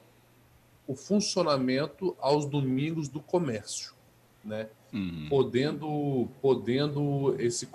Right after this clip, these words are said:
Speaker 1: essa, podendo o município legislar sobre isso, ou seja, proibir. Não é incomum isso, tá?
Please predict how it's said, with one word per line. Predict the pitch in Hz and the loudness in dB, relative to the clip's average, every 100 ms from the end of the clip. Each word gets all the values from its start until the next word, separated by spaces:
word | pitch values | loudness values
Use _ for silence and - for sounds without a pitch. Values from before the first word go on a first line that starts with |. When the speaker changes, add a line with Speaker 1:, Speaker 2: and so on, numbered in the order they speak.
| - | -10
Speaker 1:
essa, | 107 117 - 127 123 117 110 101 101 - - - - | -4 -2 0 2 4 4 2 0 -2 -12 -20 -16 -2
podendo | 113 123 135 135 - - _ _ _ | 0 2 0 2 0 -4 _ _ _
o | 139 | -2
município | 135 185 214 190 - - 139 156 151 - 202 180 - | 2 6 6 4 0 -2 0 -2 -4 -2 0 0 0
legislar | 120 160 156 139 123 120 | 4 4 4 2 4 2
sobre | - 135 131 123 | 0 -2 0 0
isso, | 139 180 180 185 | 2 0 6 6
ou | |
seja, | 185 131 190 | 6 2 -2
proibir. | - 180 208 170 143 131 123 - - - - | 4 8 8 6 2 2 0 -10 -20 -20 -2
Não | 156 214 233 220 | 4 6 6 6
é | 208 | 8
incomum | 226 226 247 208 202 196 | 8 8 8 8 8 8
isso, | 175 180 - | 6 4 2
tá? | - 151 180 | 0 4 4